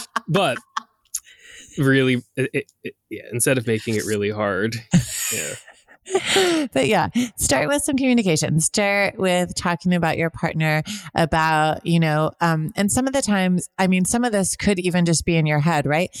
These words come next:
Speaker 2: Like, maybe you feel like your partner thinks that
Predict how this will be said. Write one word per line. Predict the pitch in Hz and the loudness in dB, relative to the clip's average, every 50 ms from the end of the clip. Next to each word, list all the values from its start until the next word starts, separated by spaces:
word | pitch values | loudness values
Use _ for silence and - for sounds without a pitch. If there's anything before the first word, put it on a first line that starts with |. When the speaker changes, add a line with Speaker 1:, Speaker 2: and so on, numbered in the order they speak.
| - - - - | -16 -10 -4 -2
Speaker 2:
Like, | 180 156 | 0 2
maybe | 156 165 180 185 180 170 185 180 | 2 4 4 2 2 2 2 2
you | 175 170 165 165 160 180 196 208 202 | 2 2 2 2 4 4 4 4 2
feel | - - - 226 240 240 233 233 233 214 | 2 0 0 2 2 4 2 2 2 2
like | 190 180 170 165 160 - - - | 2 2 2 0 0 -4 -6 -4
your | - 185 196 | -2 -2 -2
partner | 185 - 185 220 202 196 196 190 196 196 | 0 0 0 0 0 0 0 2 2 2
thinks | - - 262 254 214 180 165 - - - - - | 2 2 0 0 0 0 -2 -2 -4 -4 -2 0
that | 175 170 170 165 - - | 2 2 2 2 0 -2